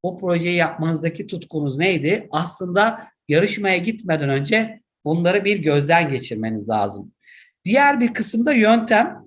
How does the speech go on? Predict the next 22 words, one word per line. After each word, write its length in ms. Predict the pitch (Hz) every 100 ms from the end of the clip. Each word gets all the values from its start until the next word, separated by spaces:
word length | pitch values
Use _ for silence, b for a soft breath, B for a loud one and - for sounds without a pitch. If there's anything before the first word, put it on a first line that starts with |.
| -
Aslında 460 | 170 196 - 254 220
yöntem 600 | 175 220 220 254 254 226 - -
en 280 | 269 285
kritik 440 | - 233 214 - -
kısımlardan 760 | 220 - 175 170 165 220 202
birisi. 320 | 151 143 - -
Çünkü 320 | 247 208 170
bizlerin 460 | 220 220 247 247
de 240 | 180 214 - B B -
yöntem 560 | 180 220 214 269 247
kısmında, 800 | - 262 - 208 165 131 196 254 B B B -
e, 380 | 151 151 147 151
şöyle 560 | 269 285 214 180 - - _ _ _ -
genel 420 | 151 180 233 226
bakıldığında 480 | 175 175 156 147 226
en 180 | 262 262
çok 180 | 240 196
odaklandığımız 760 | 180 170 180 175 170 190 208
kısımlardan 720 | - - 170 156 156 226 220
biri. 280 | 160 113 101 B B B
Çünkü 460 | - 277 226 226 196
burada 480 | 247 285 196 208